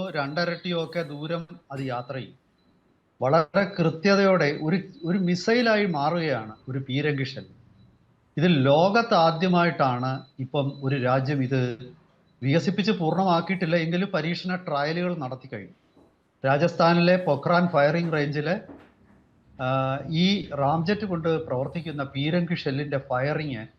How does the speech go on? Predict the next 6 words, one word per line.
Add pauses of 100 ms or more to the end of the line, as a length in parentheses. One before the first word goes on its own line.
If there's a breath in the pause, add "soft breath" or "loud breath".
(380)
നടന്നു
കഴിഞ്ഞു. (680)
അത് (160)
ആദ്യത്തെ (220)
ഫയറിങ്ങുകളൊക്കെ
തന്നെ,